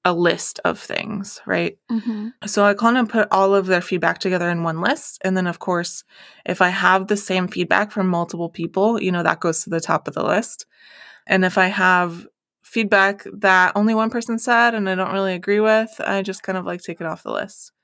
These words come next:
Speaker 2: <laughs>
Speaker 1: And then I, I do the same thing again, where I do a read through for each major thing that I need to change. My drafts tend to be pretty clean in terms of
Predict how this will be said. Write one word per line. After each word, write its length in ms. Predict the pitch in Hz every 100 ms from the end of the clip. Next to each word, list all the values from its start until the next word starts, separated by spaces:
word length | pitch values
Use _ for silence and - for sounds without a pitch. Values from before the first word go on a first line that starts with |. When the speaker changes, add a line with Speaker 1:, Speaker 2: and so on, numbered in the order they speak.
| -
Speaker 2:
<laughs> 880 | 285 294 285 381 381 370 339 330 370 - _ _ -
Speaker 1:
And 160 | 196
then 100 | 208
I, 200 | 208 208
I 140 | 202 202
do 160 | 220
the 80 | 208
same 240 | 208 208 226
thing 140 | 208
again, 360 | 196 202 214 185
where 120 | 170
I 120 | 170
do 440 | 175 185 180 175 -
a 120 | 175
read 240 | 175 180
through 560 | 190 180 175 175 175 170 - -
for 480 | - 175 170 170 -
each 500 | 175 170 - - - _ _ _ _ _ 175
major 360 | 180 175 185
thing 220 | 175 180 202
that 120 | 165
I 80 | 160
need 180 | 165 160
to 100 | 165
change. 520 | - 165 165 165 - _ - - _ _ _
My 340 | 190 190 185 - _ 190
drafts 480 | 196 190 277 - -
tend 240 | - 226
to 80 | 240
be 140 | 226
pretty 340 | 208 - 214 202
clean 320 | 202 190 208
in 120 | 208
terms 360 | 202 180 180 180
of 380 | 170 165 208